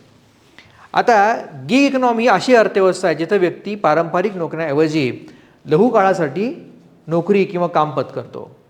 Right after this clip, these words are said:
आता आपण जर बघितलं भारतामध्ये, तर पारंपरिक नोकऱ्या ह्या कमी होत चाललेल्या आहे. म्हणजे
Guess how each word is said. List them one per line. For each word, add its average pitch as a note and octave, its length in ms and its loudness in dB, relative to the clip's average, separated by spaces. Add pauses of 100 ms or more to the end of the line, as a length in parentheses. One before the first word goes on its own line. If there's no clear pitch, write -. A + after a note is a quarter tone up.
(460)
आता A3+ 220 4
आपण A3 460 0
जर A#3+ 80 6
बघितलं A3 380 2
भारतामध्ये, E3 760 0 (500)
तर B3 240 4 (320)
पारंपरिक A#3 560 4
नोकऱ्या G3+ 300 -2
ह्या F#3+ 100 -2
कमी F#3 220 -6
होत C#3+ 140 -2
चाललेल्या A#2+ 400 -4
आहे. A2 180 -6 (560)
म्हणजे D3+ 180 -2